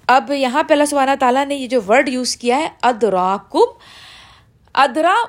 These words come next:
مطلب ہوتا ہے کہ کسی چیز کو جاننا، آ، کلو کے ذریعے، اس کو، آ، کلوز یعنی کہ اشاروں کے ذریعے، کلوز اشارے۔ جیسے کہ اب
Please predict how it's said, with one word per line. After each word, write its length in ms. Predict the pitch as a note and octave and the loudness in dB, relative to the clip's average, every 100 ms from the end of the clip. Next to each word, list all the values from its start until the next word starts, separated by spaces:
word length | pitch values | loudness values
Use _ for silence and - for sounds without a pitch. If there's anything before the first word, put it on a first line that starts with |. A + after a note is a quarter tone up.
| - | -6
مطلب 460 | B3 C4+ C4+ F4+ D4 | -2 -2 2 0 0
ہوتا 380 | C#4 C#4 D4+ D4+ | -6 -2 -2 -2
ہے 300 | D4+ D#4+ F4+ - | -2 -4 -6 -12
کہ 340 | - D4+ D#4 E4+ - - - - - | -6 -4 -4 -6 -12 -20 -20 -20 -4
کسی 260 | - E4 A4 A4+ | -2 4 4 4
چیز 300 | - D#4+ E4+ | 2 -2 -2
کو 180 | - F4+ A3+ E3 | -4 -4 -4 0
جاننا، 580 | A3+ A3+ A#3 A#3+ D#4 A4 A#4 _ _ - _ _ - | 0 2 -2 -4 -4 -4 -8 _ _ -20 _ _ -2
آ، 200 | A#3+ A3+ A3+ - | 2 2 0 2
کلو 260 | D#4+ G4+ | 6 6
کے 180 | - B3+ | 6 2
ذریعے، 500 | F#3+ G3 E3+ E3 - - | 2 -6 -4 -6 -8 -10
اس 220 | A#3+ - - | -12 -12 -12
کو، 380 | - D4 E4 - | -4 0 0 0
آ، 220 | A3 G#3+ F#3+ - _ | 2 2 0 -6 _
کلوز 480 | C4+ D#4 F4 E4+ - _ _ - | 0 4 6 4 0 _ _ -10
یعنی 300 | G#3 G3+ G#3+ | -4 -4 -4
کہ 280 | - A3+ A3 - _ _ _ _ _ _ _ _ _ - - - | 0 2 2 -2 _ _ _ _ _ _ _ _ _ -16 -16 -10
اشاروں 480 | C4+ C#4 C#4+ C#4 D4+ | -6 0 2 2 0
کے 120 | C4 | -2
ذریعے، 380 | G3+ G3 E3 E3 | -4 -4 -6 -8
کلوز 420 | E3 G#3+ A#3+ A#3+ | -8 -8 -6 -6
اشارے۔ 420 | A3 - F#3+ G3 F3 - - - - - - - | -8 -2 0 0 -4 -10 -20 -20 -20 -20 -20 -6
جیسے 380 | G3 C4+ C#4+ D4 | 0 0 0 -4
کہ 160 | D4 | -2
اب 120 | C#4+ | 0